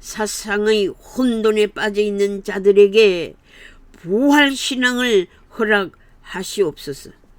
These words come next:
교회와 나라와 열방들이 다시 살게 하옵소서.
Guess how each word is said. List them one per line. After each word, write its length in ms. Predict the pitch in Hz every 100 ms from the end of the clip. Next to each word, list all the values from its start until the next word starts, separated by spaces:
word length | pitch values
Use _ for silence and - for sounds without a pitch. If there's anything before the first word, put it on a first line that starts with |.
| _ _ - _ _ -
교회와 680 | 185 190 202 202 208 196 - - -
나라와 680 | 170 196 202 196 202 196 - _ -
열방들이 1400 | 175 208 233 269 277 277 262 262 262 262 262 269 254 233 - - _
다시 560 | 208 233 - 277 240 - -
살게 580 | - - 233 311 320 320
하옵소서. 960 | 262 254 240 226 - 226 208 226 196